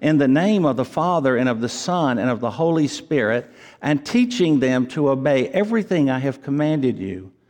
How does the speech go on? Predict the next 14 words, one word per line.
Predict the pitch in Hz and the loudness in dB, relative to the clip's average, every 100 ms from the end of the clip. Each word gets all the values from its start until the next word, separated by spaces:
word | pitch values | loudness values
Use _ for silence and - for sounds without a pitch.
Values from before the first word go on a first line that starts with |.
| - - | -20 -10
And | - 160 | -2 -2
surely | - - 233 240 190 156 | -2 -2 2 4 4 2
I | - 156 185 | 0 -2 0
am | 190 175 | 2 2
with | 165 156 | 0 0
you | 151 147 - | 0 0 0
always | 143 151 131 107 104 101 104 - - _ _ - _ | 0 2 2 0 0 -4 -8 -16 -20 _ _ -20 _
to | - | -4
the | 135 139 | 0 0
very | 110 160 165 131 127 | 0 2 4 4 0
end | - 156 120 110 107 - - | 0 -2 0 0 -4 -6 -6
of | 113 | -4
the | 123 - | -2 -2
age." | 139 135 104 90 92 - | 0 0 -2 -10 -18 -20